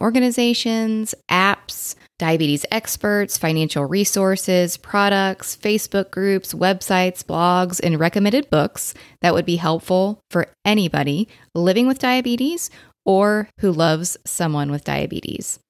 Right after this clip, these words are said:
You guys, this is week ten of our ten-week series. We got through the whole book series on Think Like a Pancreas.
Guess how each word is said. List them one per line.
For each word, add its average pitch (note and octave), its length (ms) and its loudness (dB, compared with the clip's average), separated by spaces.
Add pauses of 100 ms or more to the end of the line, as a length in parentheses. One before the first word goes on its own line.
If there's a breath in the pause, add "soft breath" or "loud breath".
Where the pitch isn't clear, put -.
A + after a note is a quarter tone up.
You A#3+ 140 0
guys, G3+ 560 2
this A#3+ 460 0
is F#3+ 160 0
week G#3 400 -4 (100)
ten G#3+ 460 0
of A#3 160 2
our C4 120 2
ten-week C#4+ 520 0
series. C4+ 640 -2
We A#3+ 140 0
got C4 200 2
through C4 120 0
the A#3+ 80 0
whole G#3+ 280 2
book F#3 240 -4
series D3 640 -2
on F3 220 -2
Think D#3+ 200 -2
Like D3 140 -2
a F#3 40 -4
Pancreas. - 680 -6